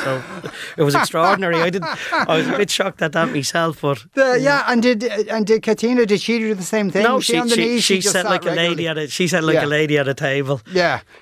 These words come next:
Speaker 1: I was
Speaker 2: And
Speaker 1: waiting for her to ask for a knife and fork, but
Speaker 2: Yeah.
Speaker 1: she didn't.
Speaker 2: And no, and they, they were using their hands, weren't
Speaker 1: Using
Speaker 2: they,
Speaker 1: their
Speaker 2: the whole
Speaker 1: hands and
Speaker 2: even
Speaker 1: the
Speaker 2: for the eggs.
Speaker 1: Yeah, it's a bit. It, it's not very sightly now, but it's, it's what they do. Yeah.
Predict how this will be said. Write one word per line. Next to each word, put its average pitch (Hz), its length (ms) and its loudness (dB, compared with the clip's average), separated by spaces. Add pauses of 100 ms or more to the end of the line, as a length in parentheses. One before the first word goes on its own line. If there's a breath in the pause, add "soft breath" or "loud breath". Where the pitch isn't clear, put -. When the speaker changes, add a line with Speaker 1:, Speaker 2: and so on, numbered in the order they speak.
Speaker 1:
I - 40 0
was 143 100 0
Speaker 2:
And - 60 2
Speaker 1:
waiting 175 120 2
for 175 80 -2
her 160 60 -2
to 156 80 -4
ask 156 180 -4
for 165 80 -2
a - 20 0
knife 143 220 0
and 160 140 -8
fork, 139 260 0
but - 140 0
Speaker 2:
Yeah. 156 60 2
Speaker 1:
she 147 40 0
didn't. 139 460 -2
Speaker 2:
And 185 100 2
no, 196 160 2
and 190 240 0
they, 196 120 2
they 170 140 0
were 180 120 4
using 190 260 0
their 165 120 2
hands, 170 360 -2
weren't 135 120 2
Speaker 1:
Using 143 180 -2
Speaker 2:
they, 139 60 2
Speaker 1:
their 117 80 0
Speaker 2:
the 135 60 -4
whole 123 80 -4
Speaker 1:
hands 127 240 -6
and 120 140 -2
Speaker 2:
even 127 200 0
Speaker 1:
the - 60 -10
Speaker 2:
for 208 80 -2
the 180 140 4
eggs. 151 480 0
Speaker 1:
Yeah, 117 300 0
it's 113 140 -4
a 135 40 0
bit. 143 240 2
It, 123 100 -6
it's - 300 -2
not 147 220 0
very 131 220 -2
sightly 131 440 0
now, 117 240 0
but 113 160 -2
it's, 110 160 -4
it's 123 240 -6
what 127 140 -2
they 123 120 -4
do. 117 300 -2
Yeah. 120 300 -2